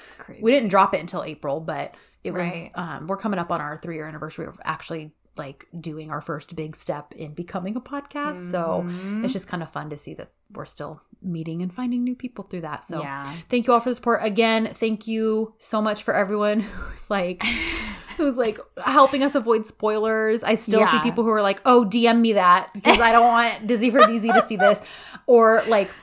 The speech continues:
Speaker 2: even when Yesenia sent us the email, was like, "Do not open until you finished." 'Cause
Speaker 1: Yeah.
Speaker 2: and then someone else, not knowing that we had already gotten the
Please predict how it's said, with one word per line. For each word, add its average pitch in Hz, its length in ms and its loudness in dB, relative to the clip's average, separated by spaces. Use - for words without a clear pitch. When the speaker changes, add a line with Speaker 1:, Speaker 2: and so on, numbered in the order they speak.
Speaker 2:
even 220 380 0
when 208 160 0
Yesenia 202 440 -2
sent 202 200 -2
us 185 80 -2
the - 160 -10
email, 208 220 0
was 185 100 0
like, 151 180 -8
"Do 330 240 8
not 320 220 6
open 320 240 4
until 302 240 0
you 285 160 0
finished." 294 560 -2
'Cause 190 100 -12
Speaker 1:
Yeah. 254 320 2
Speaker 2:
and 233 140 2
then 214 100 0
someone 233 240 0
else, 196 320 -4
not 196 240 0
knowing 185 220 -2
that 165 100 -8
we 175 120 -6
had 180 100 -4
already 170 160 -4
gotten 165 320 -4
the 151 180 -10